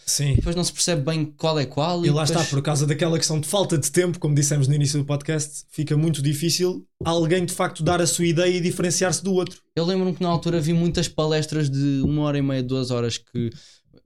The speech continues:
Speaker 2: inclusive é que o António Costa deu, que o Rui Rio deu na altura, ahm,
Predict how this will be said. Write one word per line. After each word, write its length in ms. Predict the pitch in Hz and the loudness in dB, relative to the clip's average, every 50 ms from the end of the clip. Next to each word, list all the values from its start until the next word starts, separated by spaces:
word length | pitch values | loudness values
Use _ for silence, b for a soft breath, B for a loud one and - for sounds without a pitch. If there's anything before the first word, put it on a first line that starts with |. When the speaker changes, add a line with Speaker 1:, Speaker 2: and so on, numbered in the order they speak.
| - | -10
Speaker 2:
inclusive 520 | - - 156 143 - 185 165 170 196 185 190 | -4 -4 -2 -2 -2 -2 -2 0 0 0 -2
é 40 | 175 | -2
que 120 | - - | -2 0
o 40 | 165 | -2
António 300 | 156 151 165 165 160 151 | 0 0 -2 -2 -2 -2
Costa 320 | 151 165 147 143 - 131 | -2 -2 -4 -2 -4 -4
deu, 320 | 123 135 143 151 156 151 147 | -2 -2 -2 -2 -2 -2 -4
que 100 | - - | -4 -4
o 120 | 139 139 127 | -4 -4 -4
Rui 200 | 113 131 147 143 | -2 -2 -2 -2
Rio 200 | 139 139 135 135 | 0 0 0 0
deu 200 | 123 127 131 131 | 0 0 -2 -2
na 80 | 135 143 | -2 -2
altura, 500 | 147 139 143 - 131 131 135 135 135 - _ _ _ _ _ _ _ _ _ - | -4 -4 -4 -4 -4 -4 -4 -6 -8 -12 _ _ _ _ _ _ _ _ _ -4
ahm, 640 | 151 156 156 156 156 156 151 147 151 151 151 151 156 | -2 0 0 0 0 0 -2 -2 -2 -4 -4 -6 -8